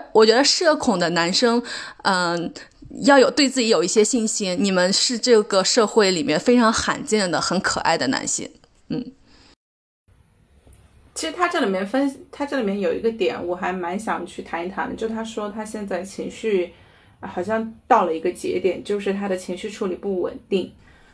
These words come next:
Speaker 1: 嗯。
Speaker 2: 这可能是因为他之前的压抑比较多吧。就是我发现他好像是给到朋友建议，就他是一个解决问题的思路去处理很多的问题。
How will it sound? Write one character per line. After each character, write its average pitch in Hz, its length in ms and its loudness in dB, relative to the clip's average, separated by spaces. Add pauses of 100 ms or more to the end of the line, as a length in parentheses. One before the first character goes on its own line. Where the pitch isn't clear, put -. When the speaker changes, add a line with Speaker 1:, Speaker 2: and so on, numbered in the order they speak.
(180)
Speaker 1:
嗯。 214 200 0
Speaker 2:
这 285 80 -2
可 233 140 -2
能 175 160 -2
是 226 160 0
因 220 100 -2
为 226 120 -2
他 226 160 -4
之 220 120 -12
前 202 200 -6
的 185 80 -4
压 202 200 -2
抑 208 120 -2
比 - 100 -10
较 160 100 -4
多 160 220 -2
吧。 - 180 -2
就 247 120 -2
是 262 100 0
我 208 160 8
发 226 180 0
现 247 200 0
他 240 120 -4
好 208 160 -4
像 214 160 -6
是 226 320 0 (440)
给 190 100 6
到 208 140 4
朋 220 180 -2
友 247 80 4
建 254 320 0
议， - 320 -6
就 285 140 -4
他 269 160 -2
是 277 180 -2
一 226 80 0
个 254 80 4
解 196 240 2
决 180 140 2
问 277 240 0
题 - 120 -4
的 170 120 2
思 185 240 -2
路 180 160 0
去 196 180 -6
处 196 180 -8
理 196 120 2
很 196 160 -8
多 180 160 0
的 185 100 0
问 202 220 -2
题。 - 340 -12